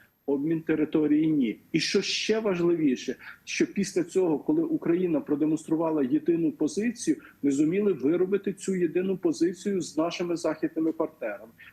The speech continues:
Дещо м'якше, дещо, ну, я би хотів сказати, хитріше, але це стало єдиною позицією. І ви бачили, що Трампа це переконало. Тому з Трампом можна говорити, з Трампом треба говорити. І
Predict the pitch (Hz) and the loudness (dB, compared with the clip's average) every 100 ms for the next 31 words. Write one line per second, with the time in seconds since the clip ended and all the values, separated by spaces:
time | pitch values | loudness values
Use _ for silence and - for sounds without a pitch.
0 | _ 127 110 196 - 277 240 175 135 135 | _ -4 -2 -2 0 2 4 4 2 0
1 | - - 151 - - - 147 170 190 - | -4 -2 -2 -4 -12 -6 -2 0 0 -2
2 | - 208 208 196 180 185 139 151 160 - | 0 0 2 0 -2 0 0 0 -2 -4
3 | 165 - 175 170 170 - 208 - 135 131 | -6 -2 -2 -2 -4 -4 -4 0 2 2
4 | - - 147 151 151 214 196 202 196 196 | -2 -8 -2 -2 0 -4 -6 -4 -2 0
5 | 196 196 196 185 185 175 185 175 123 - | 0 -2 -2 -2 -2 0 -2 -2 -6 -6
6 | - _ 127 127 147 165 165 - 110 107 | -14 _ -2 0 0 -2 -2 -2 -4 -4
7 | - 117 - 123 120 - 160 151 - 135 | -6 -6 -4 -2 0 0 -4 -4 -2 -2
8 | - 143 143 156 151 113 107 107 143 143 | 0 -2 0 0 0 -2 -4 -2 2 2
9 | 135 - _ - - 143 139 135 127 117 | 0 -4 _ -18 -2 0 2 0 0 2
10 | 123 143 175 156 127 120 104 98 107 - | 2 0 -2 0 0 0 -2 -4 -8 -2
11 | 127 120 123 113 - - 135 151 151 156 | 0 0 0 -2 -2 -2 -2 0 -2 0
12 | 131 127 110 - 117 - - _ 147 147 | 0 0 0 -2 -6 -8 -20 _ 2 2